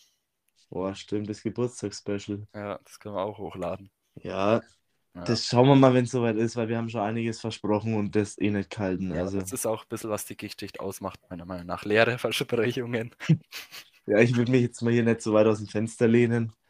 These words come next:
Speaker 1: Ah, ich wohne im Keller und hab keine Fenster.
Speaker 2: Boah, doch, du hast ein Fenster. Oder hast du nur
Speaker 1: Ja.
Speaker 2: einen Kellerschacht?
Speaker 1: Nee, ich hab ein Fenster.
Speaker 2: Ah, doch, stimmt.
Speaker 1: Ja, dann, weißt du, du, ich wollte dir einen guten Witz erzählen. Ha, ha, ha. Und du,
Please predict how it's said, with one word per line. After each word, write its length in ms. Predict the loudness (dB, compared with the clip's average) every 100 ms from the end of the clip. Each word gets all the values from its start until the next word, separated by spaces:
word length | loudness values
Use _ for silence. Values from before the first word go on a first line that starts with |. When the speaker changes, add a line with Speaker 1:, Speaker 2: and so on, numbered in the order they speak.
| _ _
Speaker 1:
Ah, 300 | -6 -2 0
ich 140 | 0 -2
wohne 160 | -4
im 80 | -6
Keller 280 | -6 -6 -6
und 120 | -6
hab 180 | -12 -12
keine 220 | -12 -12
Fenster. 500 | -14 -16 -16 -20 -18
Speaker 2:
Boah, 360 | -14 -12 -10 -10
doch, 200 | -10 -14
du 100 | -10
hast 180 | -12 -12
ein 60 | -16
Fenster. 420 | -14 -14 -12 -6
Oder 120 | -4
hast 160 | -4 -4
du 40 |
nur 100 | -4
Speaker 1:
Ja. 20 |
Speaker 2:
einen 80 | -4
Kellerschacht? 580 | -2 0 0 -2 -12 -16 _ _ _ _ _ _
Speaker 1:
Nee, 160 | -10 -8
ich 80 |
hab 100 | -8
ein 60 | -10
Fenster. 460 | -14 -16 -16 -18 -20
Speaker 2:
Ah, 220 | -20 -20
doch, 200 | -20 _
stimmt. 320 | -20 -20 -20 _ _ _
Speaker 1:
Ja, 220 | -10 -2 0
dann, 180 | 0 -2
weißt 320 | 2 2 4
du, 100 | -2 -2
du, 200 | -6 -6 _ _ _
ich 180 | -14 -2
wollte 200 | 2 4
dir 40 | 4
einen 100 | 2
guten 280 | -2 -2 -6 -6 0
Witz 240 | -2 2
erzählen. 600 | 0 0 0 2 2 2 -6 _ _ -4
Ha, 260 | 2 2 2
ha, 260 | 0 0
ha. 240 | 0 2 2 0
Und 200 | -2 2
du, 280 | 6 4